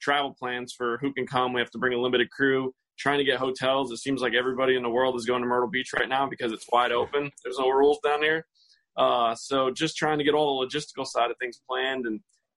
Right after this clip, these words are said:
and, and decide, you know, who can and can't come, uh, has been the biggest, biggest thing to overcome. But I think we're ready to go.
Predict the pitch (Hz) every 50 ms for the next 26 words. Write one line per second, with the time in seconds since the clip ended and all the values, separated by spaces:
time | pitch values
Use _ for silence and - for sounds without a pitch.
0 | _ _ - 120 120 113 90 - 117 117 117 107 92 - 120 - - 135 131 127
1 | 123 113 - - 123 127 120 120 143 143 143 135 - - 135 135 131 123 113 131
2 | 135 131 117 - - 131 131 131 131 131 127 - _ _ _ _ _ _ - -
3 | 120 117 110 110 104 107 113 117 - - 127 123 117 107 127 127 117 120 - -
4 | - - - - 139 131 143 - - 131 127 123 120 117 113 117 - 131 127 135
5 | 139 131 117 113 - - _ _ _ _ _ - 113 120 - 175 190 190 160 151
6 | 147 139 139 131 127 131 135 135 143 156